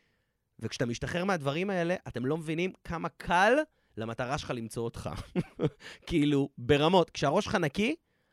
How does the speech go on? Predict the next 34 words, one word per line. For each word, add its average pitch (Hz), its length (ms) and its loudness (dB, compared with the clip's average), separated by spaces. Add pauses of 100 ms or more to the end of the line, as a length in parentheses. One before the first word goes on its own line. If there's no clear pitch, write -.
(140)
אתה 123 120 -4
מוצא 135 200 -2
את - 80 -2
המטרות 147 380 -2
שלך 147 200 -4 (240)
ככה. 135 300 2 (800)
אז, 101 400 -8
אה, 104 840 -2 (760)
אם 151 60 -6
אתם 175 140 -6
מרגישים 139 420 -4
שאתם 127 160 -10
צריכים 143 200 -10
קצת 139 140 -10
לנקות 120 300 -8
את - 40 -12
הראש, 127 480 -4 (680)
ואתם 95 160 -8
רוצים 123 200 -2
למצוא 123 160 -6
את - 60 -8
המטרות 113 400 -8
שלכם, 175 380 -6 (600)
את-, 92 60 -12 (240)
אתם 104 240 -10
ממש, 107 320 -6
ממש, 120 220 -8
ממש 110 200 -6
מוזמנים 107 380 -6
להגיע 104 340 -4
לכאן, 180 440 -6
ואני 110 320 -6
היום 123 240 -4
נותן 131 360 -4